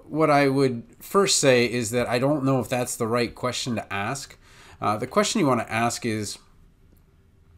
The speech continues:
uh, how many years is it going to take me to do the pre-pharmacy requirements for the school?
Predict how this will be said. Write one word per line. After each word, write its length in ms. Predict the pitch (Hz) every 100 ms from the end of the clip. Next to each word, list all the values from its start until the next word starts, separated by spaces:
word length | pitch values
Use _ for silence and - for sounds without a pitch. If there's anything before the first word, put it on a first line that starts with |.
| - - - - - -
uh, 220 | 127 - - -
how 180 | - 220
many 140 | 170
years 480 | 110 120 139 139 117
is 120 | 107
it 60 | 101
going 200 | 123 104
to 60 |
take 400 | - - 123 117
me 240 | 123 107 101
to 120 | 110
do 140 | 120
the 60 | 113
pre-pharmacy 800 | - 143 113 - 113 117 - 123
requirements 880 | 110 - 104 101 117 147 - - - _ - -
for 400 | - - 139 135
the 120 | 107 101
school? 680 | - - 139 113 101 -